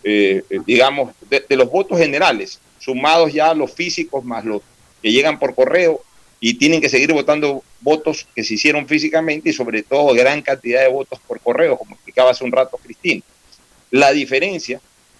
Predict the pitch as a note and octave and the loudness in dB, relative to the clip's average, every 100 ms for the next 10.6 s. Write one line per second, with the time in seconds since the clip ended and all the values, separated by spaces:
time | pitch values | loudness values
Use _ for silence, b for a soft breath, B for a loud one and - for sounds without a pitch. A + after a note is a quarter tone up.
0 | _ _ _ _ B2 C3 D3+ D3+ C3 C#3+ | _ _ _ _ 0 2 4 2 0 -4
1 | D3 - A#2+ A#2+ C#3 C3+ A#2 A#2 B2 B2+ | -4 -2 0 0 0 0 0 -2 -2 -4
2 | F#2+ _ G#2+ A#2 F2+ F#2+ G#2+ A#2+ D3+ A#2+ | -8 _ 0 0 -2 -6 -6 -4 -2 -2
3 | _ _ _ _ _ D#3 E3 F#3+ G#3+ G3 | _ _ _ _ _ 0 2 0 -2 -4
4 | F#3 E3 D#3+ G3 G#3+ F#3+ E3+ _ _ C#3 | -6 -2 -2 -2 -2 -6 -10 _ _ -4
5 | D3+ D#3+ E3 D#3+ D#3 - - A2 A#2+ G#2+ | -2 0 -2 -4 -6 -10 -10 -2 -2 -2
6 | _ B2+ B2 D#3+ F3 E3 E3 E3+ D#3 C3 | _ -10 -2 0 0 -4 -4 -4 -4 -6
7 | A#2+ A2+ _ C3+ D#3 D#3 D3+ D3 - D#3 | -10 -10 _ 0 0 -2 -12 -12 -6 -6
8 | - - A#2+ B2 D3+ E3+ D#3+ E3 - C#3 | -6 -8 -8 -4 -2 2 0 0 -4 -4
9 | C3 C#3+ D#3+ - B2+ - D#3+ C#3+ - D#3+ | -4 -2 -2 -6 -4 0 2 2 -2 -4
10 | E3+ D3 - A2+ F#3 | -4 -4 -4 -2 -4